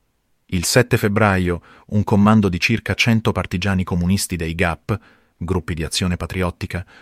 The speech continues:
guidati da Mario Toffanin, aveva assaltato le malghe di Porzus, dove si trovava il comando della prima brigata Osoppo sotto Francesco De Gregori,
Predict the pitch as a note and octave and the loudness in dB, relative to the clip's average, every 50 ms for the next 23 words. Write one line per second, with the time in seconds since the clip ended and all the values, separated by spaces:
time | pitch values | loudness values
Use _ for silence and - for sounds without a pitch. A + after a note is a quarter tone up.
0 | - _ _ - G2 F#2+ G2 F#2 G2 G2+ G#2 G#2 - G2+ E2+ E2 E2+ F#2 G2 G2 | -20 _ _ -6 -2 0 2 4 4 4 4 2 2 -2 -2 0 0 0 2 2
1 | G2 F#2 E2+ - F#2+ - - F#2 E2+ F2 F2 E2+ F2 F#2+ - _ _ _ _ _ | 0 0 -2 -2 -6 -6 -4 -2 0 0 0 0 -2 -4 -6 _ _ _ _ _
2 | _ _ _ - A#2 G#2+ C3 C3 A#2+ A2+ A2 - - A#2 G#2+ - - B2 - A#2+ | _ _ _ 0 2 4 4 4 4 4 2 2 0 0 0 0 0 0 0 0
3 | G#2 G#2 F#2+ G#2 G#2+ G#2+ G2 G#2 F#2+ G2 - - G2 F2 - - - G2+ E2+ - | 0 2 2 2 0 0 0 -2 -2 -4 -4 -6 -8 -8 -6 -6 -6 -6 -6 -8
4 | - - - - _ _ _ _ _ - G#2 F2+ F2+ - A2 G2 - G#2+ G#2 G#2+ | -8 -10 -10 -12 _ _ _ _ _ -4 -4 -4 -2 -4 -4 -2 -2 0 0 0
5 | G#2 G#2+ G2 F#2+ - - G2+ G2 G#2 G#2+ G#2+ G#2 G2 F#2 F2+ F2 E2+ - A2 G#2+ | 0 -2 -4 -4 -4 -2 0 2 2 2 2 2 0 -2 -4 -6 -4 -2 0 0
6 | G2 F2+ E2+ F2+ F2+ G2+ F#2+ F#2 - F#2 F#2 - - A2 G#2 - - - F2+ - | 0 0 -2 -2 -2 -2 -2 -4 -4 -6 -6 -4 -4 -4 -4 -4 -6 -8 -8 -8
7 | - - - - - A#2 G2+ - - F#2+ - G#2 G2+ - - A2+ - - A2+ F#2 | -10 -12 -8 -4 -4 -4 -2 -2 -4 -4 -2 -2 -2 0 -2 -2 -2 -4 -4 -4
8 | F#2 E2 - F2+ F2 F#2+ E2 D2 D2+ - D#2+ - | -4 -4 -4 -4 -4 -2 -4 -4 -6 -8 -10 -12